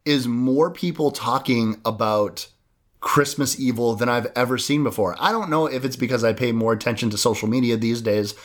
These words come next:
than I normally ever did back in the past, but it seems that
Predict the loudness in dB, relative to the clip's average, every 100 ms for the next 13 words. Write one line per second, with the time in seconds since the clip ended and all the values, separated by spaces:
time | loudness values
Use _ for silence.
0 | -16 -4 0 0 0 0 0 0 -2 -6
1 | _ -8 -2 0 -2 -4 -2 0 0 0
2 | -2 -4 -4 0 0 0 0 0 -2 -8
3 | -20 -20 -20 -20 -20 -8 -2 0 0 -6
4 | _ _ _ _ _ -2 -2 -2 -2 0
5 | 2 2 -2 -2 -2 0 0 -4 -10